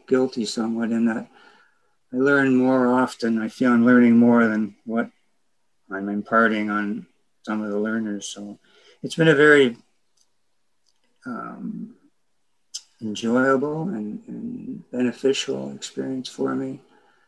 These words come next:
Um, Council Fire offers a number of other opportunities through workshops and bringing in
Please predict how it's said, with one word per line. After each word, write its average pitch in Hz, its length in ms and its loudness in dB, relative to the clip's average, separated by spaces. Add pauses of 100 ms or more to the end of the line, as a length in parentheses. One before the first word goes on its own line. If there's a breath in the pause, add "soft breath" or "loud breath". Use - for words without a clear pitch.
(240)
Um, 113 580 -10
Council 123 360 -4
Fire 117 460 -4
offers 113 440 -2
a 110 40 -4
number 113 520 -2
of 107 140 -4
other 123 360 6
opportunities 120 920 6
through 110 260 0 (720 loud breath)
workshops 131 760 8
and 113 140 4
bringing 123 360 6
in 120 400 2